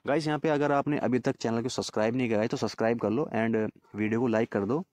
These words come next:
ताकि आपको नोटिफिकेशन अलर्ट मैसेज आपको मिल सके टाइम से।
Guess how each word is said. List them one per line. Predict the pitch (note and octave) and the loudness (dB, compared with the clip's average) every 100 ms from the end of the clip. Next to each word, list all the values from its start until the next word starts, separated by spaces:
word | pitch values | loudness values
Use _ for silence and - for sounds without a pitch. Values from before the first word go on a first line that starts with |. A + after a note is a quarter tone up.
| _ _ _ _ _ _ _ _ _ _ | _ _ _ _ _ _ _ _ _ _
ताकि | A2+ G#2+ B2+ | 0 2 4
आपको | A2+ - F3 | 2 2 -2
नोटिफिकेशन | E3+ B2+ A#2+ A#2 A#2+ A#2+ F3 D#3 _ _ _ _ - _ _ _ - | 0 0 0 0 0 0 -2 -2 _ _ _ _ -20 _ _ _ -4
अलर्ट | G#2+ C3 C#3+ | 0 2 0
मैसेज | A#2+ A2+ A#2 | -2 0 -2
आपको | - F3+ | -2 -2
मिल | D#3 A#2+ | 0 0
सके | G2+ F#2+ F#2 | 0 -4 -4
टाइम | - G2 | -2 -2
से। | F2+ | -4